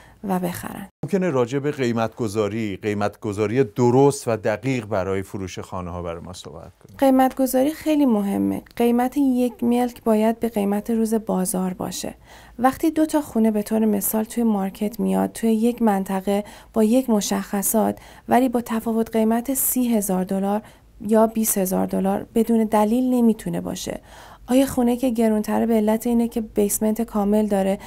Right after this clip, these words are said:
Speaker 1: و یا بازسازی شده؟ هیچ گرونی بدون دلیل نباید باشه. شما با کمک مشاورتون و با استفاده از امکانات مارکتینگ که در اختیار آنها هست، می‌تونین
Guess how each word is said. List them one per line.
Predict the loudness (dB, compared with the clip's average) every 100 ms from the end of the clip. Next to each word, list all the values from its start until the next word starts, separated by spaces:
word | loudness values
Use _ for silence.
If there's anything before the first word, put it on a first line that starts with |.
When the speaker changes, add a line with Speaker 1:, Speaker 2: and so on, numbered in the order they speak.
| -8 2
Speaker 1:
و | 4
یا | 4
بازسازی | 4 2 2 0 2 0
شده؟ | 0 0 0 0 -2 -12 -20 -20
هیچ | -4 -2 -2 -8 0
گرونی | 2 4 4 2
بدون | 2 0 -2 -2
دلیل | -2 0 0 0 -2
نباید | -2 -2 -4 -6
باشه. | -10 -8 -10 -12 -16 -20 -20 _ -8
شما | 0 2
با | 2 0
کمک | 0 0 0
مشاورتون | 0 0 0 -2 0 0 0 -2 -4 -6 -16 -2
و | 2
با | 2
استفاده | 2 0 -2 0 0
از | 0 0
امکانات | -2 0 0 0 0 0
مارکتینگ | -2 -2 -6 -4 -4
که | -2
در | -2 -2
اختیار | -2 0 2
آنها | 2 0 0 -2
هست، | -2 -2 -4 -8 -20 -8
می‌تونین | 0 2 2 0 2 4 2